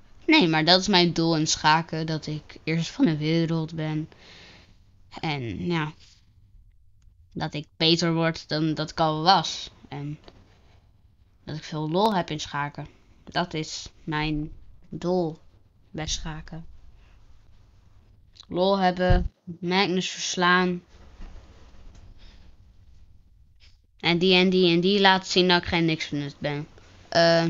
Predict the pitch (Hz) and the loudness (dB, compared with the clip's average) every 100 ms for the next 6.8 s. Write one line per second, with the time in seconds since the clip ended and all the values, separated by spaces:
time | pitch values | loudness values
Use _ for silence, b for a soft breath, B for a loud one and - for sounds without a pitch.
0 | 165 175 170 151 156 - 185 170 196 180 | 0 -2 -2 -2 -6 -4 0 2 2 4
1 | 269 254 220 196 - B B B B B | 6 6 6 4 -2 B B B B B
2 | 202 208 180 170 156 170 165 165 - b | 0 2 4 2 0 -2 -2 -4 -8 b
3 | b b b - - - - - - - | b b b -20 -20 -20 -20 -20 -20 -20
4 | - - - - - - - _ _ _ | -20 -20 -20 -20 -20 -20 -20 _ _ _
5 | - - - 214 233 247 226 180 160 156 | -20 -12 -6 2 4 4 2 2 0 -2
6 | - 151 147 185 170 170 175 175 | -4 -4 -6 -4 0 0 0 -4